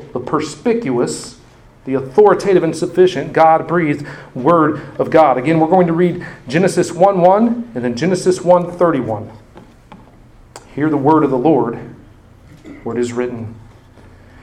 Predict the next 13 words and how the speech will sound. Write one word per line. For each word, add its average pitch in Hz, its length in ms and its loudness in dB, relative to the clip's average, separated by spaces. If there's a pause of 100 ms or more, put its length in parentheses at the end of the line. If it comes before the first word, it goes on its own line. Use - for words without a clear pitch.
(120)
"In 151 120 -2
the 156 60 0
beginning, 143 680 -2 (960)
God 143 500 0 (3000)
created 139 520 -4
the 117 120 -6
heavens 127 600 -6 (240)
and 123 100 -8
the 120 120 -4
earth." - 460 -4 (1400)
Verse 135 200 -6
thirty-one, 143 640 -2 (1600)
"God 143 460 2